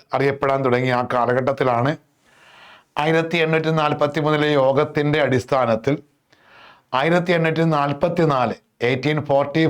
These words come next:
ഫോർ ഡിസംബർ ഇരുപത്തിയൊന്നിന്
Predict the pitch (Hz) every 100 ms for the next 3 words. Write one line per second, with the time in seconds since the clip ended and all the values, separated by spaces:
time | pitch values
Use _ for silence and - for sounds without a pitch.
0 | 160 147 139 - _ _ _ - _ _
1 | - 135 127 180 180 175 165 - - _
2 | _ _ _ _ _ _ 127 139 151 147
3 | 156 127 123 117